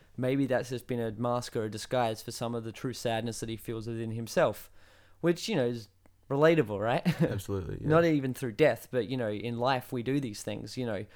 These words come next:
Speaker 1: we compound all of our, um, what we view will be, you know, the negatives within our lives. And, you know, one day we come to a shocking realization that they actually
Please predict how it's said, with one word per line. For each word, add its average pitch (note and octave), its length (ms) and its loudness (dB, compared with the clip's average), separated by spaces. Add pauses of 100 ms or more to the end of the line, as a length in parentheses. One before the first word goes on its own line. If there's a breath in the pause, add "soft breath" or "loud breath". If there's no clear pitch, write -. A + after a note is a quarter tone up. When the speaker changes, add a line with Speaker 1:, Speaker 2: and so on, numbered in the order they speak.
(240 loud breath)
Speaker 1:
we A#2 260 -4
compound B2+ 680 -2
all B2+ 300 -2
of A#2 140 -2
our, A2 480 0 (520)
um, G#2+ 360 -6 (600 soft breath)
what B2+ 200 0
we A#2+ 140 -2
view B2 320 0
will A#2 120 -4
be, A2+ 420 -2
you A#2+ 80 -4
know, G2+ 160 -4
the G#2 180 -6
negatives A#2+ 560 -2
within A2 260 -6
our G#2 160 -2
lives. G#2 340 -4
And, A#2 100 -6
you B2 80 -4
know, A2 100 -4
one A#2 240 -4
day A#2+ 140 0
we A#2+ 100 -2
come A#2+ 260 -4
to A#2 80 -2
a A2 60 -2
shocking A#2 380 -4
realization A2+ 720 -4
that G#2+ 180 -6 (520 soft breath)
they A#2+ 200 2
actually A#2+ 640 0